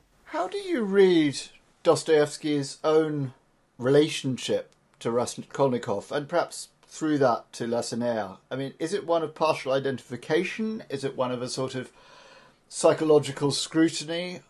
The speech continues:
or analysis? What, how do you, how do you read it?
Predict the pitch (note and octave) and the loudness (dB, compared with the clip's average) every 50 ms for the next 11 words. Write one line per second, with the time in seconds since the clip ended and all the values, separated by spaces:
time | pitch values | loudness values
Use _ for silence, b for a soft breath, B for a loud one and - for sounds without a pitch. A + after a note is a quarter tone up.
0 | _ _ _ _ _ - B2 A#2+ A2+ - - B2+ C3 C3+ C#3 D3 C#3 - F3 E3+ | _ _ _ _ _ -8 -6 -4 -4 -4 -2 -2 0 0 0 0 0 -2 -4 -6
1 | - - D#3 E3 D#3 D#3+ D#3+ E3+ E3+ E3 E3 D#3+ D#3+ D#3 D3+ C#3+ C#3+ _ _ _ | -6 -2 -2 -2 -2 0 0 -2 -2 0 -2 -4 -4 -6 -8 -10 -12 _ _ _
2 | - C#3+ C#3 C#3 C3+ C#3 C3+ B2+ B2 A2+ G#2 G#2 G2 | -8 -6 -4 -4 -4 -6 -6 -6 -6 -2 -2 -2 -4